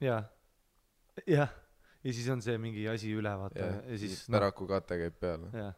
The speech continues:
Speaker 1: sealt asju rottida oleks nagu nii lebo, noh. Ma olen ikka harjunud, et kuradi luku on ja tõmbad ühelt, sa ei jäta pealt veel lahti ka, vaata, jumala eest, on ju.
Speaker 2: Mhm.
Speaker 1: Et noh, sa ei jäta need kokku ülevalt, on ju. Sa viskad ühele poolele üle ära, tule.
Speaker 2: Mm.
Speaker 1: Kuradi paltas seisad seal, noh.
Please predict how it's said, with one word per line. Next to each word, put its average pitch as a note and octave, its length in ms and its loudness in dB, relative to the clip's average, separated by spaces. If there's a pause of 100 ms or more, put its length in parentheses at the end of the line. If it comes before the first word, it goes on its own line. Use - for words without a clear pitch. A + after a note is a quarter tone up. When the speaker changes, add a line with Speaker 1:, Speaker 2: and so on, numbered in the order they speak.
Speaker 1:
sealt C#3 320 4
asju C3 320 4
rottida A2+ 400 0
oleks G#2+ 240 0
nagu G#2+ 160 -4
nii A2+ 160 0
lebo, G#2 260 -2
noh. G2+ 140 -6 (2000)
Ma A#2 80 2
olen A2 100 2
ikka A#2+ 160 2
harjunud, G2+ 300 0
et F#2 80 -12
kuradi G#2 260 -2
luku A#2+ 400 2
on G#2+ 160 -4
ja G#2+ 80 -6
tõmbad A2 300 -4
ühelt, A#2 340 -2
sa A#2+ 80 -2
ei A2+ 80 4
jäta A#2 160 0
pealt A#2 320 4
veel G2+ 160 -6
lahti A2 320 -4
ka, G#2+ 160 -2
vaata, G2+ 220 -6
jumala G#2 340 -2
eest, - 220 -16 (120)
on A2 140 -4
ju. G#2 100 0
Speaker 2:
Mhm. F2+ 200 -4 (340)
Speaker 1:
Et G#2+ 140 -4
noh, G#2 100 -4
sa - 80 -4
ei A2+ 80 2
jäta A2 240 -2
need G2+ 160 -4
kokku A#2 400 2
ülevalt, G2 400 -6
on G#2 80 -10
ju. G#2 100 -10 (120)
Sa A2 100 -12
viskad G2+ 240 -14
ühele G#2 320 -4
poolele G#2 400 -8
üle G#2+ 160 -10
ära, A2 240 -8
tule. G#2+ 220 -14 (560)
Speaker 2:
Mm. E2+ 420 -6
Speaker 1:
Kuradi A2+ 240 -12
paltas A#2 480 -6
seisad A#2 380 -10
seal, B2 180 -14
noh. A#2 140 -18